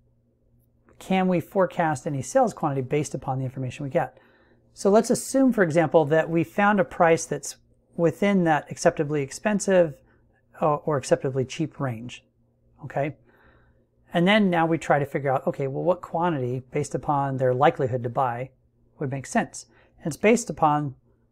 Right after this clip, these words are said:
number of annual purchases that we think are gonna happen, times the awareness or avail-, availability, uh, of the, the awareness of the customers that have potentially may buy.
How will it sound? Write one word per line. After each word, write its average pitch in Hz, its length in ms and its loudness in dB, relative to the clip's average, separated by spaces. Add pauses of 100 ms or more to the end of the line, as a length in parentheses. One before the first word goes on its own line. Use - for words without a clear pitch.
(180)
number 175 240 4
of 170 80 8
annual 165 180 4
purchases 139 680 -2
that 135 180 -6
we 135 140 -8
think 175 520 -8 (200)
are 147 60 -6
gonna 135 120 -6
happen, 135 380 -6 (640)
times 160 400 0
the 143 100 -2
awareness 147 540 4
or 143 100 -2
avail-, 131 420 -2 (220)
availability, 135 920 -2 (720)
uh, 131 320 -2 (640)
of 180 380 4 (960)
the, 135 420 -2
the 135 220 -4
awareness 143 440 -2
of 135 380 0
the 143 180 -6
customers 131 580 -2
that - 200 -10 (180)
have 139 240 -8
potentially 151 440 -2
may 120 180 -6
buy. 123 320 -10